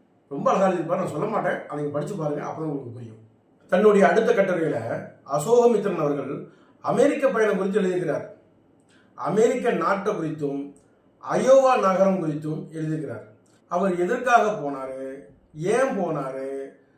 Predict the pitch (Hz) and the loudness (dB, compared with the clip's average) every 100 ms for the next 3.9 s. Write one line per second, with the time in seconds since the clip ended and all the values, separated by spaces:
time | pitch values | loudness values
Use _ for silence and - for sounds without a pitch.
0 | _ _ _ 151 214 233 233 233 240 247 | _ _ _ -2 0 2 0 0 0 0
1 | 180 185 156 135 135 139 139 - - _ | -2 -4 -4 -4 -4 -4 -4 -8 -20 _
2 | - 170 185 180 170 165 165 170 156 175 | -12 -8 -2 -2 -2 -4 -6 -8 -6 -6
3 | 208 214 202 175 156 151 127 120 | -2 0 0 0 -4 -8 -10 -14